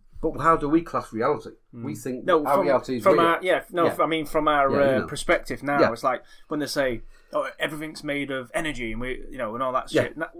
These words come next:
Speaker 2: now we're finding out everything is fucking made of energy or
Speaker 1: Yeah, that's it,
Speaker 2: frequency
Speaker 1: all
Speaker 2: or
Speaker 1: the time, yeah.
Speaker 2: wavelength,
Speaker 1: Yeah, that's
Speaker 2: so,
Speaker 1: it.
Speaker 2: so it's sort of going back to this. Um,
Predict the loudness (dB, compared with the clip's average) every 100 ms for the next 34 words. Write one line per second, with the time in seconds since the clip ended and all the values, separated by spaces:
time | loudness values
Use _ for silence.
0 | -16 -4 2 2 0 -4 -6 -4 -4 -4
1 | -6 -8 -8 -12 -8 -8 -6 -8 -8 -8
2 | -8 -6 -6 -6 -8 -8 -4 -2 0 2
3 | 2 2 4 4 6 4 4 0 -2 -2
4 | 2 2 4 2 2 -4 -2 0 0 0
5 | 0 -2 -2 -6 -8 -8 -8 -6 -6 -8
6 | -10 -14